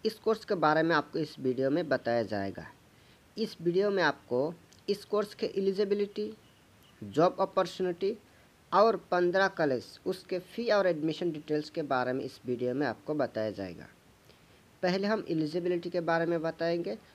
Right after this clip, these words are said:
उसके बाद आपको किस तरह का जॉब मिल सकते हैं, आखिर में हम पन्द्रह college के बारे में बताएंगे।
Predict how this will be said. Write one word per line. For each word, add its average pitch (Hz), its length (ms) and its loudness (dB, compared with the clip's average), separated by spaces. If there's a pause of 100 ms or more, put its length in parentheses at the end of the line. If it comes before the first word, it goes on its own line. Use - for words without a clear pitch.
(160)
उसके 170 360 -4
बाद 156 280 0 (380)
आपको 151 420 -2 (840)
किस - 220 -4
तरह 165 180 2
का 160 160 -2
जॉब 147 300 2
मिल 165 180 0
सकते 165 340 -6
हैं, 180 200 -4
आखिर 156 340 -4
में 156 140 -4
हम 156 140 -6 (100)
पन्द्रह 147 260 -2
college 135 300 -8
के 151 100 -8
बारे 117 260 -2
में 156 180 -4
बताएंगे। 92 460 -6